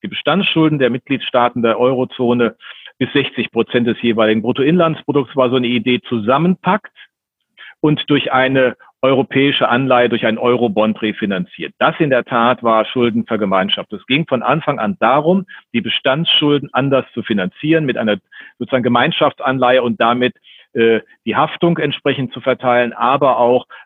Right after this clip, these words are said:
ähm, andere Länder an der guten Bonität der stärkeren Nordländer zu beteiligen. Darum geht es jetzt nicht. Es geht um etwas ganz anderes. Es geht um die Bereitstellung von Geld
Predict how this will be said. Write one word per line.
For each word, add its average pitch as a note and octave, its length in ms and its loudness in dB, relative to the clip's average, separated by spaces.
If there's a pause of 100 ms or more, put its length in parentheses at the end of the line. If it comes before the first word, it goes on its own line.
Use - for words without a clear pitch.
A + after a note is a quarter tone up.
(100)
ähm, A#2+ 340 2
andere C3+ 300 0
Länder B2 340 2
an A2+ 140 0
der G#2+ 80 -2
guten A#2+ 320 -4
Bonität A2 420 0
der G#2 120 -2
stärkeren G#2+ 500 0
Nordländer G2+ 540 0
zu - 120 -14
beteiligen. D#2+ 640 -10 (540)
Darum C#3+ 440 0
geht A2+ 220 0
es B2 160 -4
jetzt G#2+ 320 -2
nicht. F2 280 -6 (640)
Es C#3+ 140 -2
geht C3 40 -2
um C3+ 80 0
etwas A#2 220 -4
ganz B2 240 -2
anderes. G2 460 -4
Es F#2 160 -18
geht D3 340 2 (400)
um B2+ 160 -2
die A#2 80 0
Bereitstellung C3 640 0
von G#2 260 -2
Geld C#3 380 2